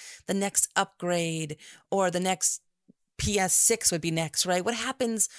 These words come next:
when, when that stuff comes out is we're no longer happy with what we have. See, that's happiness, but God,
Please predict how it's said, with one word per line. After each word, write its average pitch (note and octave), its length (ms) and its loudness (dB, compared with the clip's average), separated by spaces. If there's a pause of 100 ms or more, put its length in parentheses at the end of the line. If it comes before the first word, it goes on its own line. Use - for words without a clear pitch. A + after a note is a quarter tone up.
(220)
when, A3 140 0
when G#3 240 -2
that G#3+ 200 -2
stuff - 320 -2
comes F3+ 280 -2
out E3+ 240 -8
is E3+ 340 -4
we're G3 80 -10
no G#3+ 120 -6
longer G3+ 300 -8
happy E3+ 500 -10 (360)
with - 200 -10
what - 120 -8
we F#3 100 -6
have. E3 520 -12 (520)
See, F#3+ 440 -2 (120)
that's B3 220 0
happiness, G3+ 600 -4
but - 220 -12
God, A3 380 -6